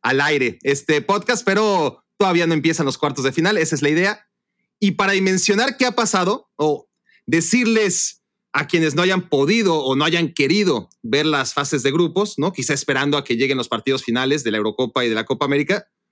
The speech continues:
pues a lo mejor quieren un repaso de lo que se perdieron o revivir los mejores momentos,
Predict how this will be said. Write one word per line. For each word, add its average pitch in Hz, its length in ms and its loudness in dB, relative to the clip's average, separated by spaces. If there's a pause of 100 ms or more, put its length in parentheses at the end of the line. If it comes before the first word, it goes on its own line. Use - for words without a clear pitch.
(160)
pues - 100 -4
a 220 60 2
lo 185 80 2
mejor 170 260 -2
quieren 170 220 2
un 170 100 2
repaso 165 680 -2
de 135 60 0
lo 123 80 0
que - 100 -10
se 127 100 -8
perdieron 175 560 0 (240)
o 170 120 2
revivir 170 460 2
los 196 160 2
mejores 175 320 0
momentos, 196 720 0